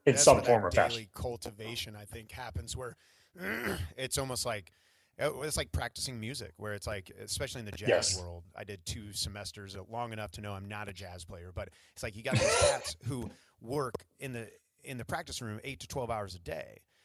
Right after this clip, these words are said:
Speaker 2: to go play a show for one
Speaker 1: Yeah.
Speaker 2: hour, and they don't know what they're gonna play when they get up on that stage. But the only reason they
Speaker 1: Right.
Speaker 2: can do it so well is 'cause of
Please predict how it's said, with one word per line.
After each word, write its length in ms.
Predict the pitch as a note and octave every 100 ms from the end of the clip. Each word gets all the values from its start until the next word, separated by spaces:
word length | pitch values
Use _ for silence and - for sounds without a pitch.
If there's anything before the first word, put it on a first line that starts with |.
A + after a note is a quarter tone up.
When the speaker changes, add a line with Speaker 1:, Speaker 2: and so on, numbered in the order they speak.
| _
Speaker 2:
to 100 | -
go 140 | B2 C#3
play 200 | - B2+
a 40 |
show 260 | G2+ - C#3
for 160 | A#2+ G#2+
one 220 | A#2+ B2+
Speaker 1:
Yeah. 60 | F#2+
Speaker 2:
hour, 440 | B2+ A2 F#2 F2+ - _ _
and 160 | B2 A#2
they 60 |
don't 140 | D3+ A#2
know 100 | B2
what 140 | G#2+
they're 100 | G2
gonna 180 | F#2+ E2+
play 260 | - C3 G2+
when 160 | F2
they 80 | E2
get 180 | E2+ F2
up 140 | E2+ D#2+
on 100 | D2
that 180 | C#2+ - -
stage. 580 | - G2+ G2+ _ - _ _ _ _ _
But 160 | B2 -
the 140 | B2+
only 220 | C#3+ E3
reason 240 | D3 C#3 B2
they 80 | F2
Speaker 1:
Right. 80 |
Speaker 2:
can 100 | G2+
do 160 | G2 D3
it 100 | -
so 360 | - - D#3 C3
well 460 | G#2 C3 G#2 F#2+
is 120 | - -
'cause 200 | A#2
of 60 | G#2